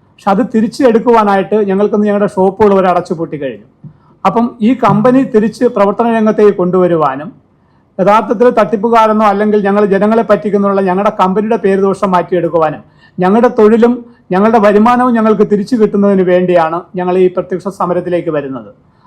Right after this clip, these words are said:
അപ്പോൾ ഇതിൻ്റെ യാഥാർത്ഥ്യം മനസ്സിലാക്കിക്കൊണ്ട് ഞങ്ങളുടെ ഇൻ്റർവ്യൂ എടുക്കുവാനും ഞങ്ങളുടെ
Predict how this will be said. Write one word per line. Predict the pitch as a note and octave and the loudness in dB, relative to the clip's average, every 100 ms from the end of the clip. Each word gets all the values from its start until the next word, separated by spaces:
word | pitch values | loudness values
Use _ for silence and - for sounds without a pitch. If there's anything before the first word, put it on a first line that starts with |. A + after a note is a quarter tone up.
| _ - | _ -2
അപ്പോൾ | G#3 | 2
ഇതിൻ്റെ | G#3 A3+ A#3 | 2 4 4
യാഥാർത്ഥ്യം | G3+ G#3+ A3 A#3 G#3+ | 4 2 0 0 0
മനസ്സിലാക്കിക്കൊണ്ട് | G#3 G3 G3+ G3 G3+ G3 F#3+ G#3 A3+ - | 0 0 0 0 -2 -4 -2 -4 -6 -8
ഞങ്ങളുടെ | E3+ G3 G#3+ | -4 0 0
ഇൻ്റർവ്യൂ | G3+ G3 G3 G3+ | 2 0 2 2
എടുക്കുവാനും | F3+ F3 F3 F3 E3 A3 - _ - - | 0 -2 2 2 0 -6 -14 _ -20 -8
ഞങ്ങളുടെ | F3 G3+ A3 | -2 0 4